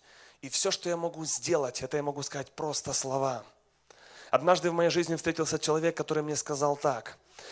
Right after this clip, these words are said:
Рассказав свою горе, беду и проблему, он мне сказал:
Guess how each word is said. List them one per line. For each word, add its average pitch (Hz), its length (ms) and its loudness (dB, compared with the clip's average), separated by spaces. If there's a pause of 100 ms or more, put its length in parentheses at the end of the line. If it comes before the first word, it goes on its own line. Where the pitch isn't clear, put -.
Рассказав 165 440 4
свою 165 240 0
горе, 160 440 4
беду 151 420 -4
и 160 60 -4
проблему, 151 800 0 (840)
он 139 100 2
мне 147 140 2
сказал: 143 480 4